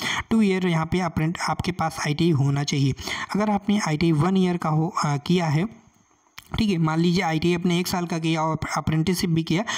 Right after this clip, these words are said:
तो आप इसके लिए eligible नहीं है। आईटीआई आपका दो साल का होना चाहिए, ठीक है। अब किस state में, जिस state में यहाँ पे vacancy है, electronic mechanic, electrician और fitter, ठीक है। चलिए, यहाँ पे हम बात कर लेते हैं, जो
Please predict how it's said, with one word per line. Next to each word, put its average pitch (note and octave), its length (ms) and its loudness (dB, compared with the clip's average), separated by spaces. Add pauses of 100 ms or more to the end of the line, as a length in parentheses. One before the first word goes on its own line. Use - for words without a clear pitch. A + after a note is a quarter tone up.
(180)
तो G#3+ 80 4
आप G#3+ 140 0
इसके G3+ 300 0
लिए G#3 220 2
eligible E3+ 340 4
नहीं E3 220 2
है। D#3+ 60 -2
आईटीआई E3+ 320 0
आपका E3 300 -4
दो D#3+ 180 0
साल C#3+ 240 -2
का A#3+ 160 0 (280)
होना D#3+ 240 2
चाहिए, C3 300 0
ठीक G#3+ 220 -2
है। A3 100 0 (280)
अब F3 80 0
किस G#3 220 0
state G#3 240 -2
में, G#3+ 200 2
जिस E3+ 160 2
state F3+ 280 0
में F#3 260 2
यहाँ D#3+ 220 0
पे A3 140 -2 (280)
vacancy F3+ 460 0
है, F#3+ 60 2
electronic E3+ 440 0
mechanic, G3+ 480 0
electrician E3+ 600 0
और D#3+ 80 -2
fitter, C3+ 320 -2 (300)
ठीक A3+ 120 0
है। G#3 80 -2 (200)
चलिए, G#3+ 220 0
यहाँ G#3 220 0
पे A3+ 120 0
हम G#3+ 120 2
बात G#3 160 0
कर G3+ 100 -2
लेते F#3+ 260 0
हैं, G#3 160 4
जो G3 240 0